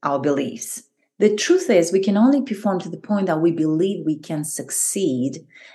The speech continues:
If we don't believe we can, we will probably not take action. And then as a result of not taking action, of course, we will not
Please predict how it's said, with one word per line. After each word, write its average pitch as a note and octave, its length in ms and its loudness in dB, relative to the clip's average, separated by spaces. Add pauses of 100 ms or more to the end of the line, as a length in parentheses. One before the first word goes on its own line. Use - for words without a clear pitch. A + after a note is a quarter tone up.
(140)
If F#3+ 300 0
we E3+ 100 6
don't B3 520 4
believe A#3+ 380 6
we A3 160 -2
can, G#3+ 440 -2
we F3 100 -4
will D#3 220 -4
probably F3+ 640 0
not D3 300 -4
take - 260 -8
action. A#2 420 -10
And D3 140 -2
then D3 100 0
as C#3+ 160 -2
a D3 60 -4
result D#3+ 360 -2
of D3+ 60 -8
not C3 220 -2
taking F#3 340 0
action, A#3+ 320 0
of - 140 -12
course, E3 320 -4
we C#3+ 80 -2
will B2+ 140 -4
not D3 440 0